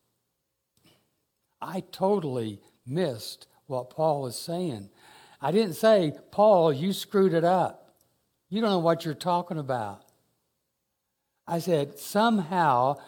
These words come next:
I have misunderstood what Paul wrote." I tried to give Paul, tried to give Scripture every benefit of the doubt. It's not Scripture's fault.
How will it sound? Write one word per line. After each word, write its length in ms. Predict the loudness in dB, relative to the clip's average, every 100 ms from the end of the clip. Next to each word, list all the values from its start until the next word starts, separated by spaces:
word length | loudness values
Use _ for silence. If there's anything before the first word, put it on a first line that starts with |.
| -20 -6
I 220 | 0 4
have 220 | 4 2
misunderstood 1040 | -2 -2 -4 -4 -4 -8 -8 -2 -2 -2
what 260 | -2 -6 -2
Paul 540 | -2 0 -2 -6 -16 -8
wrote." 420 | -4 -4 -8 -20 _ _ _ _ _ _ _ _ _ _ _ _ -12
I 120 | -10
tried 300 | -4 -2 -2
to 40 |
give 340 | -2 -2 -4 -4
Paul, 520 | 0 2 2 0 -4 -20 _
tried 240 | -8 -6 -4
to 60 |
give 160 | -6 -8
Scripture 440 | -4 -4 -4 -6
every 340 | -4 -2 -2 -4
benefit 500 | -2 -2 -2 -4 -4
of 140 | -4
the 80 | -6
doubt. 420 | -2 2 2 0 -8 -12
It's 180 | -10 -6
not 240 | -4 -4 -4
Scripture's 600 | -6 -6 -6 -6 -8 -6
fault. 600 | -2 2 2 0 -6